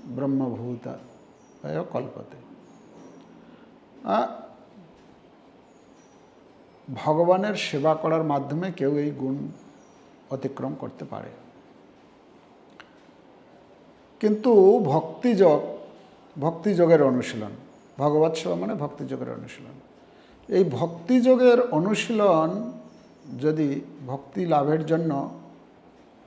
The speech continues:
তাকে কি হতে হবে? মুখ্য হচ্ছে এই ভগবানের প্রতি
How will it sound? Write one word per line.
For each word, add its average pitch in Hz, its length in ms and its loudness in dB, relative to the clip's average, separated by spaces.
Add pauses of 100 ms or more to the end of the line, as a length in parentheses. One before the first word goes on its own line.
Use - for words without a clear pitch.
(460)
তাকে 156 340 0
কি 185 140 -2
হতে 170 240 0
হবে? 185 280 2 (1400)
মুখ্য 147 320 -4
হচ্ছে 165 540 -2 (800)
এই 190 400 2 (1040)
ভগবানের 160 680 4 (100)
প্রতি 196 340 -2